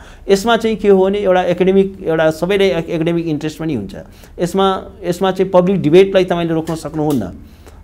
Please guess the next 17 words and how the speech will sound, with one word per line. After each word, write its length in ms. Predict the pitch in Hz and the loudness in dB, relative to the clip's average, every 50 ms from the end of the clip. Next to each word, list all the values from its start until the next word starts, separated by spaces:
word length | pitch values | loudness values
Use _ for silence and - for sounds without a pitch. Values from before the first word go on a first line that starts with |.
| - 143 | -2 4
र 380 | 143 156 156 147 143 151 180 180 | 6 6 8 6 6 6 4 4
संसारभरि 560 | 185 208 202 196 226 220 214 208 214 208 208 | 4 4 4 6 6 6 6 6 4 0 2
त्यस्तो 260 | 214 190 180 190 175 | 0 0 2 2 4
भइरहेको 420 | 156 170 170 165 135 127 113 110 | 6 6 8 8 6 6 4 0
हुन्छ। 220 | 101 95 90 - - 85 - - - - - - - - - - - - | -4 -6 -8 -12 -14 -18 -18 -20 -20 -20 -20 -20 -20 -20 -20 -20 -18 -4
त्यस 160 | - 214 214 233 | -2 -2 0 2
कारण 180 | 226 226 226 | 0 0 0
के 120 | 214 214 202 | 2 4 4
हो 80 | 190 | 4
भने 200 | 190 196 220 214 | 4 4 2 0
यस्तो 200 | 196 190 196 208 | -2 0 0 -2
प्रश्नमा 400 | 208 196 190 185 - 190 185 190 | 0 0 -2 -2 0 -2 0 0
चाहिँ 220 | 185 190 190 185 180 | 0 0 -2 -2 0
के 120 | 185 170 | -2 -2
छ 60 | 170 | -2
भने 160 | 175 180 196 | -2 -2 -2
उहाँले 460 | 185 160 160 160 147 147 165 190 196 | 0 0 0 0 0 0 -2 -2 -4